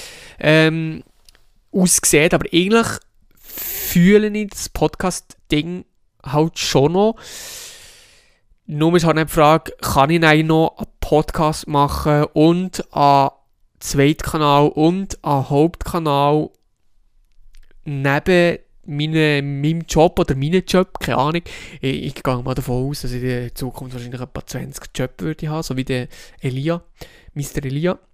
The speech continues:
Grüße gehen raus, der macht da irgendwie vier Jobs gleichzeitig. Ähm, <laughs> es könnte bei mir auch noch gefühlt so auf das rauslaufen. Ähm, ich hoffe, dass das dann nicht zu, äh, zu stressig wird, glaub's, weil das wäre dann nicht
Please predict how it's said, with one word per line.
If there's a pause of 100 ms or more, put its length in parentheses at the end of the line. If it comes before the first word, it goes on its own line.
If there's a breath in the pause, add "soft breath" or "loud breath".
(760)
Grüße
gehen
raus,
der
macht
da
irgendwie
vier
Jobs
gleichzeitig. (640 loud breath)
Ähm, (120)
<laughs>
es
könnte
bei
mir
auch
noch
gefühlt
so
auf
das
rauslaufen. (640 loud breath)
Ähm,
ich
hoffe,
dass
das
dann
nicht (120)
zu, (720 soft breath)
äh,
zu
stressig
wird,
glaub's,
weil
das
wäre
dann
nicht